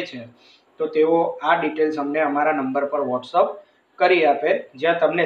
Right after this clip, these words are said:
દરેકે દરેક ચેપ્ટરના જે વીડિયો છે એ વીડિયોની પી ડી એફ તમને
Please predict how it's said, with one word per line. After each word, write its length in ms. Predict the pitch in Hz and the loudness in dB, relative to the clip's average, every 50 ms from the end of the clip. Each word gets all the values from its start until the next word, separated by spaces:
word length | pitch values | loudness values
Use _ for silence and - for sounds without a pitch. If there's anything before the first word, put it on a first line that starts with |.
| 135 131 | 2 2
દરેકે 320 | 147 156 175 170 - 180 175 - | 2 2 2 2 0 -2 0 2
દરેક 260 | 151 147 165 165 165 - | 2 2 2 2 0 0
ચેપ્ટરના 540 | 151 143 143 - - 180 185 156 143 127 120 - - _ _ _ _ _ _ _ _ _ _ _ _ _ _ _ _ _ _ 156 | 0 0 0 2 0 0 0 0 -2 -6 -6 -10 -16 _ _ _ _ _ _ _ _ _ _ _ _ _ _ _ _ _ _ -2
જે 100 | 170 165 160 | 0 2 2
વીડિયો 340 | 156 156 165 190 202 190 165 135 135 | 2 2 4 6 6 4 4 2 0
છે 100 | 139 139 147 - - 170 | -4 -6 -6 -8 -6 -6
એ 20 | 160 151 | -2 -2
વીડિયોની 440 | 151 147 156 170 170 170 175 170 170 | -2 0 2 2 2 2 0 -4 -4
પી 120 | - 151 147 | -6 -6 -4
ડી 200 | 165 175 180 170 | 0 2 2 2
એફ 80 | 170 - - | 0 -2 -4
તમને 200 | 160 156 151 | -4 -4 -2